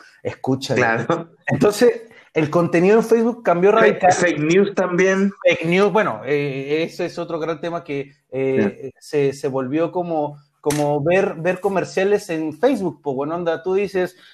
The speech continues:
Speaker 1: "Hoy quiero comprar unas zapatillas", y Nike tiene la nueva dos por uno en zapatillas. Entonces, al final, Facebook ya no es una red social. Ya no, para mí ya no es una red social donde se interactúa. Le está pasando a Instagram, ojo.
Speaker 2: Sí,
Speaker 1: Le
Speaker 2: y, y, y, y qué,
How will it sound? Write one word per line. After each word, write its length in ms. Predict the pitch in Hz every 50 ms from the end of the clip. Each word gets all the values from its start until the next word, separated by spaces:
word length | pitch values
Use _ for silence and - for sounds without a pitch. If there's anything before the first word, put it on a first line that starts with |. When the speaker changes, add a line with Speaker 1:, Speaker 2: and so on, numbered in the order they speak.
| _ _
Speaker 1:
"Hoy 200 | - 151 175 180
quiero 160 | 175 196 190 175
comprar 140 | 180 180 190
unas 100 | 196 185
zapatillas", 500 | 196 165 170 170 190 214 226 226 220 220
y 160 | 180 160 - _
Nike 420 | - 165 202 214 190 143 - 165 160
tiene 460 | - 190 185 180 180 180 175 170 170
la 120 | 165 160 160
nueva 540 | 175 175 175 175 170 170 170 170 165 165
dos 160 | 151 180 180 -
por 160 | - 170 170 170
uno 300 | 175 170 170 165 165 165
en 320 | 165 160 160 160 156 147
zapatillas. 580 | - 170 156 156 156 143 185 185 175 175 170 175 - _ _ _
Entonces, 220 | _ - 214 202 -
al 100 | 233 220
final, 300 | - 214 196 214 220 214
Facebook 400 | - - 220 226 226 220 220 190
ya 100 | 190 208
no 140 | 220 233 247
es 180 | 262 254 254 254
una 160 | 214 190 185 175
red 140 | 180 175 180
social. 560 | - 185 165 - - 214 208 165 117 104 _ - - - _ _ - _ _ _ _ _ _ _ _ _ _
Ya 180 | - 135 185 240
no, 160 | 226 208 180
para 160 | - 170 165
mí 140 | 175 208 220
ya 100 | 220 277 285
no 120 | 294 285
es 140 | 294 - -
una 140 | 175 165 160
red 140 | 165 165
social 360 | 165 - 165 147 - 175 165 160
donde 220 | 170 165 156 151
se 100 | 151 -
interactúa. 520 | 147 143 147 139 139 139 - - 156 117 -
Le 80 | 127 131
está 200 | 123 - 170 170
pasando 340 | 175 160 - 175 170 165 170
a 40 |
Instagram, 480 | 196 247 247 - 170 135 120 123 117 117
ojo. 320 | 117 110 - 117 104 - _ _ _ _ _ _ _ _ _ _ _ _ _ -
Speaker 2:
Sí, 200 | - - - 151
Speaker 1:
Le 360 | 151 139 127 - - - - -
Speaker 2:
y, 80 | - 131
y, 520 | 131 113 - 143 135 135 143 147 147 -
y, 80 | - 147
y 80 | 135 123
qué, 400 | - 160 180 185 - - - _